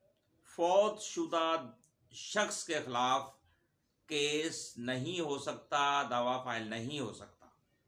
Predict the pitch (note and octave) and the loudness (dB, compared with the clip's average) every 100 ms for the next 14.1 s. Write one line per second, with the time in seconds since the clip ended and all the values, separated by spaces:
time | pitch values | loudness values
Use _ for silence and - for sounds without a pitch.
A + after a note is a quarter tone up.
0 | _ _ A#2 G#2+ G#2 G2 - - - - | _ _ -14 -14 -18 -18 -20 -20 -20 -20
1 | _ _ _ _ - D3 E3 F3 F3 - | _ _ _ _ -10 -6 0 0 -2 -2
2 | E3 E3+ F#3+ F3 - C3 C3+ F3+ A3 D3 | -2 -2 -4 -6 -6 0 2 4 2 0
3 | A#2 F#2 - - - _ _ _ _ _ | -4 -6 -12 -20 -20 _ _ _ _ _
4 | _ - A#2+ E3 G#3+ G3+ E3+ - - - | _ -10 -2 2 2 2 0 -2 -6 -6
5 | C3 B2 B2 B2+ A2+ A2 - - _ _ | -4 -4 -6 -6 -4 -4 -8 -18 _ _
6 | _ _ - C3+ D3 - A#2+ C3 B2+ A#2+ | _ _ -6 -2 -2 -4 -6 -4 -4 0
7 | D#3 - D#3 B2 B2 - A#2+ B2+ B2 A#2 | 0 0 -2 -2 -2 -2 -4 0 0 0
8 | B2+ B2+ C3 B2 B2 A#2+ A#2 A#2+ A#2 - | -2 0 0 -2 0 -2 0 -2 -2 2
9 | D#3+ E3+ C#3 G#2+ A2 G#2+ G2+ G2 - - | 2 4 0 -4 -6 -8 -12 -12 -18 -20
10 | _ _ _ _ _ _ _ - B2 A#2+ | _ _ _ _ _ _ _ -6 -6 -4
11 | E3 F3 - F3 C#3+ B2+ B2+ C#3+ D3+ - | -4 -4 -2 -2 0 2 4 4 0 -8
12 | _ _ - _ A2 G#2 - - - C3+ | _ _ -20 _ -16 -14 -14 -16 -6 -2
13 | C3+ C3 A#2+ A#2+ C3+ A#2 F#2 G2 - - | -2 -4 -6 -6 -4 -6 -8 -14 -18 -20
14 | E2+ | -20